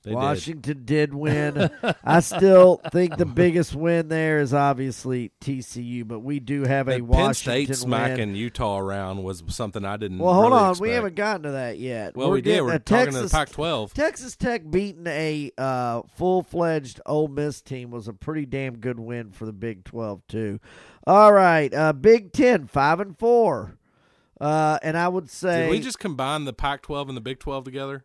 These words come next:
Speaker 2: No, the, the Big twelve
Speaker 1: I
Speaker 2: was
Speaker 1: think
Speaker 2: two and six.
Speaker 1: Uh,
Speaker 2: The,
Speaker 1: okay.
Speaker 2: the Big Ten is five and four.
Speaker 1: Okay.
Speaker 2: Uh, and yes, the best win for the Big Ten is obviously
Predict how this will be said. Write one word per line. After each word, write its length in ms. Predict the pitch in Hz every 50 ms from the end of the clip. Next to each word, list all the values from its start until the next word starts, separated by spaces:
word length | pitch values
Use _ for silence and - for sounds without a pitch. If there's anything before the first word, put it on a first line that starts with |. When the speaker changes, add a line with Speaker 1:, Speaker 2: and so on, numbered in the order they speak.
| _ _ -
Speaker 2:
No, 240 | 147 175 175 170 156
the, 100 | 156 147
the 220 | 131 - 143 143
Big 260 | 120 151 180 180 160
twelve 280 | - 165 180 175 170 156
Speaker 1:
I 20 |
Speaker 2:
was 80 | 156 -
Speaker 1:
think 120 | 196 180
Speaker 2:
two 160 | - 170 180 170
and 100 | 160 131
six. 480 | - - - 165 151 131 - - - 131
Speaker 1:
Uh, 60 | - - 131
Speaker 2:
The, 60 | 135
Speaker 1:
okay. 160 | 135 135 113
Speaker 2:
the 80 | 139 135
Big 340 | 110 107 165 170 160 139 -
Ten 400 | - 160 170 165 160 151 135 123 -
is 160 | - 123 - -
five 340 | - 139 135 135 135 127
and 160 | 127 117 110 95
four. 300 | - 120 117 101 90 85 98 110
Speaker 1:
Okay. 380 | 117 110 - - 104 95 92 - _ _ _ _ _ -
Speaker 2:
Uh, 240 | 139 139 139 139 - -
and 200 | 156 160 156 156
yes, 440 | 170 180 190 180 156 127 - -
the 100 | - -
best 400 | 131 104 - 170 180 170 - -
win 240 | 156 175 175 165 135
for 100 | - 151
the 100 | 156 147
Big 340 | 123 110 156 160 151 131 -
Ten 340 | - 151 156 160 165 170 - _
is 180 | - 120 107 123 - -
obviously 840 | 127 139 156 170 165 135 135 127 117 113 - - 123 117 113 104 -